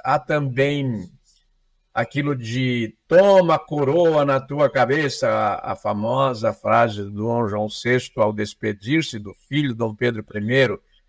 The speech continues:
Se algum aventureiro, é, quiser fazer isso, antes do aventureiro,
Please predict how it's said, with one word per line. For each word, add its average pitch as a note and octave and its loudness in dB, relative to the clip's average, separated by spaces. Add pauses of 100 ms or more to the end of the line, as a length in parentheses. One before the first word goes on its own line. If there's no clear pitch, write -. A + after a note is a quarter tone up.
(220)
Se - -10
algum A#2 2
aventureiro, A2+ -2 (680)
é, G#2+ 0
quiser G#2 -2
fazer B2+ 0
isso, D#3 -2
antes D#3+ 0
do A#2+ -2
aventureiro, B2 -2